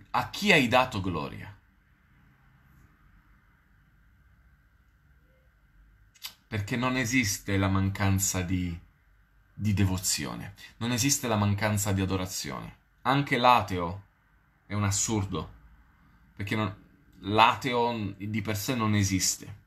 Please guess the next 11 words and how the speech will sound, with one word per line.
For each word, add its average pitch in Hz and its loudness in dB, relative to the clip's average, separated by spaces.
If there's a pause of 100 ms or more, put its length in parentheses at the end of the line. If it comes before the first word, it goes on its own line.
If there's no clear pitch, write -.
Molti 107 -4
sono 107 -4
arrabbiati 104 2
con 104 0
Dio, 135 6
allora 117 2
per 104 -2
dispetto 117 -6
fanno 101 0
gli 98 4
atei. 92 -2